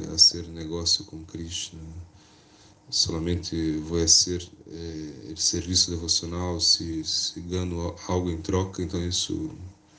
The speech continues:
como se proíbe. Então isso não é, não é bueno, ser um comerciante, comerciar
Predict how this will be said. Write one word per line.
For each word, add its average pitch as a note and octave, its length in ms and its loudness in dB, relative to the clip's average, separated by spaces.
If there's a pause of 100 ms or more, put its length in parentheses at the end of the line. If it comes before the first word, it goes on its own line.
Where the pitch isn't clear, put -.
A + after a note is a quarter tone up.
(560)
como D#2+ 200 -8
se D#2+ 320 0 (480)
proíbe. G2 480 4 (720)
Então E2 160 -12
isso E2+ 200 -6
não F2+ 160 0
é, F2 40 2
não F2 300 0
é F2 120 2
bueno, E2 360 0 (300)
ser - 180 2
um E2 100 -4
comerciante, E2 920 2 (560)
comerciar F2 640 2